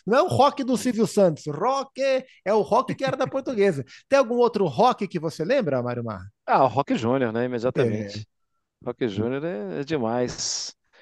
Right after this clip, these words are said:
Speaker 2: É, eu gostava muito, né? Assim, e, inclusive, um-, uma visão legal, né? Assim, de, de muita coisa de futebol. É... o, antes da bola rolar aqui, né? Na, do nosso melão rolar aqui, o Elton tava falando,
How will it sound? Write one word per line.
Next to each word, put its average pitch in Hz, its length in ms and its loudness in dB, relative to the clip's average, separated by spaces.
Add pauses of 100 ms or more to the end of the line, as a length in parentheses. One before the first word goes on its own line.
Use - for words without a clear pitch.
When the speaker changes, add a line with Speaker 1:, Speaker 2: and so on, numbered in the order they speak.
(280)
Speaker 2:
É, 123 300 4
eu 120 40 -2
gostava 139 440 4
muito, 135 400 2
né? 117 120 -4
Assim, - 240 -12 (280)
e, 127 140 -4
inclusive, 185 600 2 (560)
um-, - 240 -10
uma 131 240 -2
visão 160 500 0
legal, 311 380 2
né? 294 140 -2
Assim, 247 240 -4
de, 151 260 -4
de 131 160 -6
muita 139 220 -2
coisa 139 180 0
de 139 80 -8
futebol. 120 460 -4 (480)
É... 139 720 6 (1400)
o, 233 160 8
antes 269 360 6
da 175 280 10
bola 127 380 6
rolar 131 420 6
aqui, 208 360 -2
né? 208 160 0
Na, 151 120 2
do 127 280 -6
nosso 156 320 0
melão 139 320 0
rolar 131 320 0
aqui, 156 260 -8
o 185 160 2
Elton 185 180 0
tava 190 200 -4
falando, 165 520 0